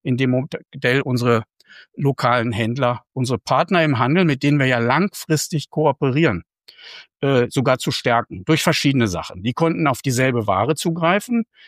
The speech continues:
hatten ihre ganz normale sozusagen Händlermarge und konnten mit unseren Preisen im Store mitmachen. Das heißt,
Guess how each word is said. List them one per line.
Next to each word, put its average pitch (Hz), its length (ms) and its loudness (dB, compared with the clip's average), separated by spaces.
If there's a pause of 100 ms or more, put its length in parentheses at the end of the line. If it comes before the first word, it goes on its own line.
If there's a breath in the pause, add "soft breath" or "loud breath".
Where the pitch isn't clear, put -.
(120 soft breath)
hatten 139 280 0
ihre 127 300 0
ganz 139 280 -2
normale 117 540 2 (420)
sozusagen 110 680 -2 (180)
Händlermarge 160 880 2
und 139 200 -2
konnten 147 440 0 (180)
mit - 200 -2
unseren 147 540 2
Preisen 127 360 2
im 139 120 -4
Store 127 280 0
mitmachen. 104 480 -4
Das - 180 -12
heißt, 139 320 0